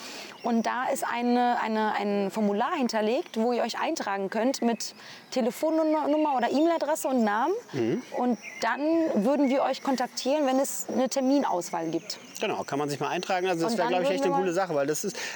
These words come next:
Speaker 2: Aquamed war auch noch federführend mit dabei. Also Aquamed hat da wirklich auch viel rein investiert, auch unterstützt und,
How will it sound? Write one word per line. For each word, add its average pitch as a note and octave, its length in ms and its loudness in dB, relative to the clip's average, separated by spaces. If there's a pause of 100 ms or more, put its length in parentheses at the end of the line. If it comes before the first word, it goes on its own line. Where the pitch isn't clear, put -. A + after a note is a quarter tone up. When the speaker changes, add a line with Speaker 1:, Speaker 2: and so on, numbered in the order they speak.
Speaker 2:
Aquamed G#3 540 -2
war C3+ 80 0
auch E3+ 80 2
noch G3 360 -2
federführend F#3 640 -2
mit F3 140 -2
dabei. D#3 400 0
Also C#3 160 0
Aquamed D3+ 480 -2
hat F#3+ 100 -4
da C#3+ 100 0
wirklich C#3+ 300 -4
auch C#3+ 140 0
viel D#3 680 0 (160)
rein D3 300 -2
investiert, C#3+ 680 0
auch B2+ 80 -4
unterstützt C#3 640 -4
und, C3 200 0